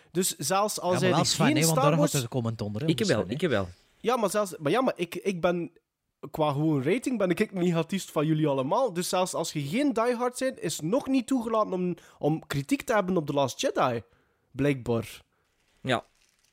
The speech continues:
Speaker 1: Allee.
Speaker 2: Ja, dat is maar één haast zijn ding, hè.
Speaker 3: Iemand, was ook
Speaker 2: Waarschijnlijk
Speaker 3: iemand
Speaker 2: een
Speaker 3: anders,
Speaker 2: luisteraar.
Speaker 3: iemand
Speaker 2: Dag
Speaker 3: anders
Speaker 2: Sam,
Speaker 3: zegt
Speaker 2: dag Sam, dag Sam.
Speaker 3: Brent, Brent is de luisteraar, Brent van, van Omwegen, zegt, eh, "Het Force Awakens was unoriginal en daar waren fans ook niet mee akkoord."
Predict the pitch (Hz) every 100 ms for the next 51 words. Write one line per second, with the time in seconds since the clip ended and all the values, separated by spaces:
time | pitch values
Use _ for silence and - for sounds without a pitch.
0 | _ 170 208 226 170 107 139 139 123 120
1 | 131 127 113 - 95 95 92 92 127 -
2 | 180 - 190 196 208 180 180 165 156 185
3 | - 180 185 - 226 208 147 143 127 110
4 | - 123 120 131 95 120 92 - 127 127
5 | 196 233 117 135 190 190 156 120 117 -
6 | 190 208 143 151 139 120 117 104 107 104
7 | 151 185 214 226 - _ 135 180 - -
8 | - - 127 151 - - 175 165 170 214
9 | 208 185 151 - - 226 226 185 196 226
10 | 247 - - _ _ _ _ - 147 147
11 | 156 147 - 180 - - 185 156 135 120
12 | 120 107 107 95 - -